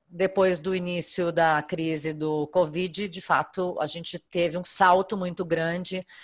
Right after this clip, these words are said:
é, na abertura das empresas pra, pra esse tipo de tecnologia. Então, mesmo aonde ainda havia alguma resistência, essa resistência <laughs> foi meio quebrada na, à força pela necessidade de,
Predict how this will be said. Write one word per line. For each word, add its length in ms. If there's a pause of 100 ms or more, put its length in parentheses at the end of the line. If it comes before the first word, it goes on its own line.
(240)
é, 200
na 160
abertura 760
das 280
empresas 760
pra, 600 (340)
pra 160
esse 220
tipo 260
de 100
tecnologia. 680
Então, 260
mesmo 340
aonde 720
ainda 500
havia 420
alguma 320
resistência, 960 (340)
essa 240
resistência 640
<laughs> 20
foi 240
meio 240
quebrada 640
na, 280
à 40
força 540
pela 220
necessidade 800
de, 340